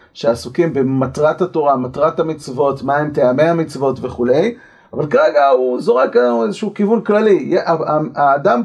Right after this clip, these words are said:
פועל לכאורה במציאות הגשמית, הוא מניח תפילין, הוא, אה, אני יודע מה, אה, אוכל בשבת וכדומה, אבל הפעולה הזאת, התוצרים שלה,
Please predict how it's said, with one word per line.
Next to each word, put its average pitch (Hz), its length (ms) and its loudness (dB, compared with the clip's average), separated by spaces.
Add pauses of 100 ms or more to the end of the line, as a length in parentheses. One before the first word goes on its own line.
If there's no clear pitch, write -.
פועל 202 400 4
לכאורה 165 380 2
במציאות 160 440 -2
הגשמית, 135 520 -2
הוא 117 520 0
מניח 120 320 -4
תפילין, 196 600 0
הוא, 123 240 -4 (420)
אה, 139 460 2
אני 127 100 -4
יודע 139 260 2
מה, 185 300 4
אה, 135 220 0
אוכל 156 260 0
בשבת 151 460 0
וכדומה, 135 520 -2 (420)
אבל 165 200 2
הפעולה 190 380 2
הזאת, 208 380 2
התוצרים 180 640 0
שלה, 147 380 2